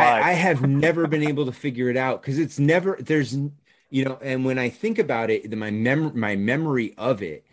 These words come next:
there's never anything leading up to it, right? It's just the point of where I'm in the hand of it and I'm dropped. That's it.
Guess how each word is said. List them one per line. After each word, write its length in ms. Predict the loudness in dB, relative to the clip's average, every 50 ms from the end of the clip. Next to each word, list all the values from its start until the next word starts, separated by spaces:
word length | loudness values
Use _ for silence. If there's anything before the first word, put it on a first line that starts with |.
| _ _ _ _ -4
there's 320 | 0 0 0 0 0 0
never 580 | 0 2 2 4 4 2 2 2 2 0 0 0
anything 680 | -2 -2 -2 -2 -2 -4 -4 -2 -2 0 0 0 0
leading 380 | 0 0 0 0 0 -2 -4 -4
up 180 | -6 -6 -8 -10
to 200 | -10 -10 -10 -10
it, 100 | -12 -18 _ _ _ _ _ _ _ _ _ _ -10
right? 340 | -6 -4 -2 0 -2 -2 -2
It's 240 | -4 -6 -6 -6 -12 -14
just 440 | -6 0 2 2 2 2 0 -2
the 100 | -2 -4
point 560 | -4 -4 -16 -6 -2 0 0 0 0 -2 -4 -2
of 200 | 0 0 0 0 2
where 460 | 2 4 4 4 4 2 0 -2 -2
I'm 160 | -4 -6 -6 -6
in 240 | -4 -2 -2 0 0
the 120 | 0 0 -2
hand 480 | -2 -2 -2 -2 -2 -2 -2 -2 -2
of 180 | -2 -4 -4 -4
it 240 | -4 -6 -6 -10 _ _ _ _ _ _ _ _ _ _ _ -8
and 640 | -4 -4 -2 -2 -2 -2 -2 -2 -4 -4 -6 -8 -16 _ _ _ _ _ _ _ _ _ _ _ _ -4
I'm 240 | -4 -4 -4 -4 -8
dropped. 840 | -10 -12 -12 -8 -6 -6 -6 -6 -8 -12 -18 _ _ -20 -20 -20 _ _ _ _
That's 300 | -12 -10 -10 -10 -6 -2
it. 260 | -2 -2 -2 -4 _